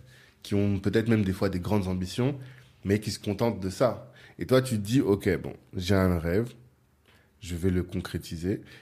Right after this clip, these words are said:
Et si je veux emmener ce projet le plus loin possible, je sais que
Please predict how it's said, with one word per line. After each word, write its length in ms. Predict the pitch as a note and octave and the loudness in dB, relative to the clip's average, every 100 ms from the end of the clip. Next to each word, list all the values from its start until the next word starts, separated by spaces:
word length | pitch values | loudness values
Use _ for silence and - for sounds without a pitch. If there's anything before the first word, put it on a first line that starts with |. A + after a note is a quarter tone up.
| - | -4
Et 220 | G2 G2 G3 | 0 0 -2
si 260 | - E3 | -8 -2
je 100 | B2 | 0
veux 220 | A#2 A2 B2 | 0 4 4
emmener 240 | G#2+ A2 | 4 0
ce 140 | A2+ | 0
projet 560 | G#2 - G#2 G2 G2+ F2+ - | -4 -2 0 2 0 0 -6
le 80 | F#2 | -10
plus 180 | - | -6
loin 180 | G2 G2+ | -4 -2
possible, 480 | F#2+ F2+ - A#2 C3+ - - - | -4 -10 -6 -6 -6 -14 -20 -14
je 80 | - | -2
sais 180 | D#3 | 0
que 320 | D#3+ B2+ B2 | 2 4 4